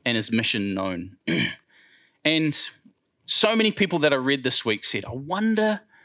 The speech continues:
what scriptures they would have gone to." So I went looking.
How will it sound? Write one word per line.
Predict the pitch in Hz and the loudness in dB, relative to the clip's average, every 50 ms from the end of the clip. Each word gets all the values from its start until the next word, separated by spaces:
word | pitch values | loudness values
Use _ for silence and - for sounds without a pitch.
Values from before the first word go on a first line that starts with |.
| - - - _ _ _ _ _ - | -20 -20 -20 _ _ _ _ _ -6
what | - 135 143 147 160 - _ _ | 0 0 2 2 0 -2 _ _
scriptures | - - - - - - - 147 139 - - - - 101 87 90 - - - - - - - _ _ _ _ _ - | -4 -2 -2 -2 -2 -2 -2 -2 -2 -2 -2 -2 -2 -2 -4 -4 -6 -6 -6 -6 -8 -10 -14 _ _ _ _ _ -2
they | 113 117 | 0 0
would | 101 101 | 0 -2
have | 104 95 | -4 -2
gone | 98 101 98 95 | -4 -4 -4 -4
to." | 95 - 92 - - - _ _ _ _ _ _ _ _ _ - - - - - - | -6 -10 -14 -14 -18 -20 _ _ _ _ _ _ _ _ _ -20 -20 -20 -20 -14 -6
So | - - - 127 123 113 110 107 - | -2 2 4 4 4 2 0 -2 -2
I | - 113 117 | 0 0 2
went | 110 107 92 | 2 0 -2
looking. | - 95 - - - 92 | -4 -10 -12 -12 -14 -14